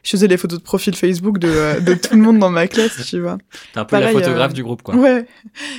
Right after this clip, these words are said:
Speaker 1: Pareil, mais je shootais en auto, tu vois, et,
Speaker 2: Mm.
Speaker 1: euh, je sais pas, je crois que c'est en, en terminale que j'ai commencé à,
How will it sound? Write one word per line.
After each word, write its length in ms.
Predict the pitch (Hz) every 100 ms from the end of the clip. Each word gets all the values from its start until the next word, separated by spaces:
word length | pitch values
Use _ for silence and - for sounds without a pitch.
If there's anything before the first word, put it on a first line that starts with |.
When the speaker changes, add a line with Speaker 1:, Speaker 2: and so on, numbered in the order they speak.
| -
Speaker 1:
Pareil, 280 | - 196 220
mais 120 | 196 170
je 60 |
shootais 220 | - 170
en 200 | 160 160
auto, 260 | 170 190 226
tu 180 | 214 175
vois, 180 | 175 175
et, 120 | 170 170
Speaker 2:
Mm. 40 |
Speaker 1:
euh, 260 | 160 160 165
je 40 | -
sais 120 | 208
pas, 180 | 220 233
je 80 |
crois 120 | - 214
que 60 |
c'est 180 | - 170
en, 380 | 165 165 165 170 - _
en 100 | 185
terminale 500 | 208 202 214 262 254
que 100 | 196
j'ai 140 | 175
commencé 440 | 175 170 175 175 175
à, 580 | 170 170 175 175 180